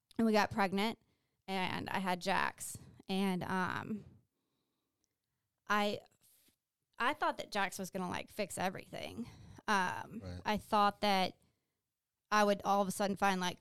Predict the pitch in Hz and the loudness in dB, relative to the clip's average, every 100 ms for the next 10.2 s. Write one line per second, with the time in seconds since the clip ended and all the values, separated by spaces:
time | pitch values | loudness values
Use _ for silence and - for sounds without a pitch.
0 | - 226 262 262 - 254 247 240 208 170 | -4 0 2 0 0 2 4 2 2 0
1 | 180 233 233 - 226 220 214 208 - 175 | 0 0 0 0 0 2 2 0 -2 -2
2 | 175 - 190 185 180 - 202 202 214 196 | -2 2 2 2 -2 2 2 2 2 0
3 | 190 202 190 185 - - 185 - 190 185 | 0 0 0 -2 -4 -4 -4 -2 0 2
4 | 175 170 - 196 175 175 196 180 180 175 | 4 2 -2 -4 -2 -2 -2 0 2 4
5 | 180 175 180 - _ _ _ _ - - | 4 2 0 -4 _ _ _ _ -4 -2
6 | - 82 90 240 - - _ _ _ - | -2 -4 -8 -10 -12 -20 _ _ _ -20
7 | - 220 196 190 - _ _ _ _ _ | -4 2 2 2 -6 _ _ _ _ _
8 | _ _ _ _ _ - 220 233 - 214 | _ _ _ _ _ -4 0 0 0 0
9 | 202 196 190 196 175 180 185 170 - - | 2 0 -2 -4 -2 -2 -2 -4 -6 -4
10 | 120 131 | -2 -2